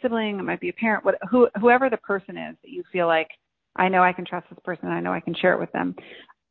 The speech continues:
I wouldn't call that publishing, but I do think that there's something really valuable about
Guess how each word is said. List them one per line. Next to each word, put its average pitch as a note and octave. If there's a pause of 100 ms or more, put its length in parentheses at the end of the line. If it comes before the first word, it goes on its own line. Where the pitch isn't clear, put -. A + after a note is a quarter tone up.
I A#3+
wouldn't C#4+ (260)
call G#3
that G#3+
publishing, F3 (140)
but G3 (100)
I G#3
do B3+
think G#3
that F#3
there's F#3
something F3
really F3
valuable F3
about E3+